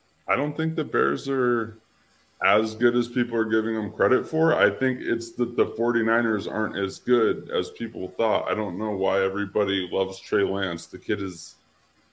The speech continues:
not great. I know you said be patient, but you drafted a kid out of North Dakota State, third overall, over Justin Fields,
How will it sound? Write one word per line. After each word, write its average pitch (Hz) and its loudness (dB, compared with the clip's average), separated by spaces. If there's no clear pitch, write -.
not 98 0
great. 87 0
I 95 -2
know 104 -2
you 110 0
said 107 -2
be 104 -2
patient, 98 -4
but 90 0
you 107 4
drafted 110 4
a 107 4
kid 113 2
out 107 8
of 101 2
North 101 0
Dakota 101 2
State, 98 0
third 110 2
overall, 98 6
over 95 2
Justin 110 0
Fields, 95 2